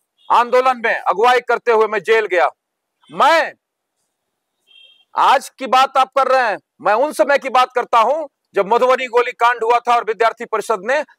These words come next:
आज से पच्चीस साल पहले आंदोलन किया था। तब गुप्तेश्वर पांडे एसपी हुआ करते थे, तब मैं हाजतों में बंद रहा।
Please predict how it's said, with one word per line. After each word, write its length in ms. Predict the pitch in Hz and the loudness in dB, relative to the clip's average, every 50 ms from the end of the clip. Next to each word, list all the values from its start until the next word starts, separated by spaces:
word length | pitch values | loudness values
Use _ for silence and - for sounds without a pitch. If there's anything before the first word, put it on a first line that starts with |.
| _ _ - | _ _ -2
आज 180 | - 165 196 190 | 0 0 0 0
से 120 | - 220 - | -2 -6 -6
पच्चीस 420 | - 202 190 - 247 262 240 - | -6 -8 -8 -8 -8 -8 -4 -2
साल 160 | 247 226 214 - - | 0 0 0 -2 -2
पहले 320 | 208 202 208 208 175 131 - _ _ _ _ _ _ _ _ _ _ _ _ | -2 -2 -2 -2 -2 -4 -6 _ _ _ _ _ _ _ _ _ _ _ _
आंदोलन 500 | - 151 190 214 208 233 247 269 269 254 | -2 -2 -2 0 0 0 2 0 0 -4
किया 220 | 202 - 226 226 202 | -4 -2 -2 -2 0
था। 220 | - - 175 139 95 - _ _ _ _ _ _ _ _ - | 0 0 -2 -2 -2 -4 _ _ _ _ _ _ _ _ -2
तब 300 | - 202 190 165 151 143 - - | -2 -2 -2 -2 -6 -10 -6 -6
गुप्तेश्वर 420 | 196 190 - 220 208 208 226 202 175 | -6 -4 -2 -2 -2 -2 -2 -4 -2
पांडे 320 | - 190 202 208 208 214 208 | 0 0 0 0 0 -2 -2
एसपी 260 | 202 185 - - 208 | -4 -4 -6 -8 -6
हुआ 180 | 180 185 190 180 | -2 0 0 0
करते 280 | - 180 165 - 190 180 | 0 -2 -4 -2 -4 -8
थे, 220 | - - 214 240 247 - _ _ _ _ _ _ _ _ - | -4 -4 -2 -2 -4 -6 _ _ _ _ _ _ _ _ -2
तब 140 | 202 214 185 | -2 -2 -2
मैं 240 | 208 220 220 208 180 - - _ _ _ _ _ _ _ _ _ _ _ - | -2 0 0 0 -2 -4 -10 _ _ _ _ _ _ _ _ _ _ _ -6
हाजतों 380 | - 180 190 196 190 - 214 202 | -2 0 0 0 0 -2 -2 -2
में 140 | 190 185 156 | -2 -2 -2
बंद 220 | 190 196 190 175 | -2 -2 -2 0
रहा। 220 | 170 156 151 131 | -2 -2 -2 -4